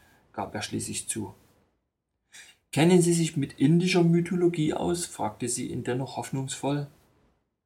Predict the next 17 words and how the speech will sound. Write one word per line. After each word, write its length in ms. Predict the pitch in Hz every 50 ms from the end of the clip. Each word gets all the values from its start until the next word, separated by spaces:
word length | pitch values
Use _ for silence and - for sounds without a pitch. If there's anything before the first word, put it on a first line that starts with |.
| _ _ _ _
Ihm 200 | - 113 123 110
dämmerte 400 | - 131 127 120 113 - 104 -
etwas. 460 | - - - - 101 101 - - - _ _ _ _ _ _ _ _ _ _ _ _ _ -
Mit 100 | 110 107
der 120 | 127 123
entsprechenden 640 | 120 117 - - - 127 127 127 123 113 107 113 110
Materie 560 | 104 107 104 - - 147 151 165 135 110 104 101
hatte 180 | - - 135
er 140 | 123 - 123
sich 240 | 123 131 120 - -
zwar 220 | - - 117 113
erst 300 | - - 117 - - -
gegen 260 | - 123 117 120 120
Ende 260 | - - 156 156 127 113
seiner 300 | - 110 110 110 107 107
Forschungen 480 | - 113 113 110 117 110 110 107 104
befasst, 420 | 104 107 - 117 113 113 - -